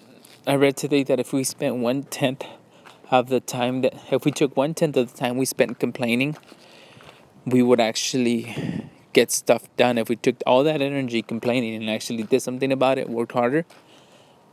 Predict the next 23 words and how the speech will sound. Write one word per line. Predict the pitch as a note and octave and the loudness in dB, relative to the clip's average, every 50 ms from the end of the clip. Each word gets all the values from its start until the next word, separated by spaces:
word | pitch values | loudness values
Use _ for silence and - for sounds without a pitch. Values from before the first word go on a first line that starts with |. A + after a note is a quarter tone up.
| - - - | -14 -10 -4
then, | B2+ B2 B2+ B2 A#2+ A#2+ A2+ A2+ G#2+ G#2 - _ _ - _ _ - - - - - - - | 0 2 2 4 2 2 -2 -4 -6 -10 -14 _ _ -20 _ _ -20 -20 -20 -20 -20 -12 -8
you | C3 A#2+ | -4 -2
know, | A#2+ A#2 | 0 0
life | A2+ A2+ A2+ A2+ G#2+ - - | 2 2 0 0 0 -2 -4
wouldn't | B2 A#2+ B2 A#2 A2+ G#2+ | -4 -2 -2 -4 -4 -2
be | A2+ A2+ A2 G#2+ G2+ - - - - _ _ _ _ _ _ - - - - - _ - | 0 0 0 -2 -4 -10 -20 -20 -20 _ _ _ _ _ _ -20 -20 -20 -20 -20 _ -10
so | - - B2+ A2+ | -2 0 0 0
complicated, | - B2+ A#2+ A#2+ A2+ - A#2+ - - A#2 A#2 A2+ A2 | 2 2 0 0 0 0 -4 -2 0 0 0 0 0
because | A#2 - B2+ A#2+ - | -2 0 0 0 0
sometimes | - B2 B2 A#2 B2+ B2+ B2 A2 | -2 -4 -2 -2 -2 -2 -2 -2
we | A#2+ B2+ C3 | -2 -2 0
make | C3 C3 B2+ B2+ - | 0 -2 -4 -4 -4
things | - - C3+ B2+ B2 A#2+ | -6 -6 -6 -6 -6 -4
bigger | B2 C3+ B2+ A#2+ C3 C3 | 0 0 2 2 2 2
than | B2 B2+ B2 A#2+ | 0 0 -2 -2
they | A2+ A2 | -2 -2
really | G#2+ A2+ A2+ A#2+ A#2+ A2+ | -2 -2 -2 -2 -2 -2
are, | A2+ A2+ A2+ B2 D#3 D3+ - - _ _ _ - - - - - _ _ _ - | -2 -2 -2 -2 -2 -4 -8 -14 _ _ _ -20 -20 -20 -20 -20 _ _ _ -6
and | A#2+ A2+ A2+ | -4 -2 0
we | A#2 B2 A#2+ A#2+ A#2 - - - - - - - | 0 0 0 -2 -4 -10 -14 -20 -20 -20 -12 -6
make | C3 A#2+ A#2+ A#2 - | -4 -2 -2 -2 -4
problems | - B2 A#2+ A#2+ A#2 A#2 A#2+ A2+ - - | -2 -2 0 0 0 -2 -4 -6 -6 0
grow | - B2 A#2+ A#2 A2+ A2+ A2 | 2 2 4 2 2 -2 -6